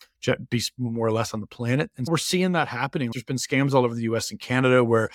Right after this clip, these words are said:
grandparents get a phone call and it's somebody pretending they have their daughter, and you can hear the daughter in a very convincing, very real, her voice,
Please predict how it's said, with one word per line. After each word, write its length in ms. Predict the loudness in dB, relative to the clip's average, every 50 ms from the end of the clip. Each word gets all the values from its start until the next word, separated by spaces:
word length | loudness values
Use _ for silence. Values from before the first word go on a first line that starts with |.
| -12 -20 _ -18 -12
grandparents 540 | -4 0 0 0 0 0 0 -2 -2 0 0
get 100 | -2 -2
a 40 | -2
phone 320 | -2 -2 0 2 2 0
call 400 | 0 2 2 4 4 4 2 0
and 80 | -2 -4
it's 240 | -6 -8 -8 -6
somebody 240 | -2 -2 -2 -2 -2
pretending 340 | -4 -6 -2 0 0 0 2
they 80 | 0 0
have 200 | 0 0 -2 -2
their 120 | -6 -6
daughter, 400 | -2 0 2 4 4 4 4 2
and 140 | 0 -2 -4
you 60 | -6
can 140 | -8 -6 -2
hear 120 | -2 0
the 100 | -2 -2
daughter 380 | -2 0 2 2 2 2 0 -2 -4
in 80 | -6 -8
a 40 | -8
very 380 | -6 -2 0 2 4 4 4
convincing, 640 | 2 0 -4 -6 -6 -6 -6 -4 -4 -4 -4 -6 -6 -4
very 380 | -2 0 2 4 4 4 2
real, 420 | 2 2 2 4 4 4 2 2 0 _ -10 -14 -4 0
her 160 | 0 0 0
voice, 540 | 0 2 2 2 2 2 0 -2 -6 -6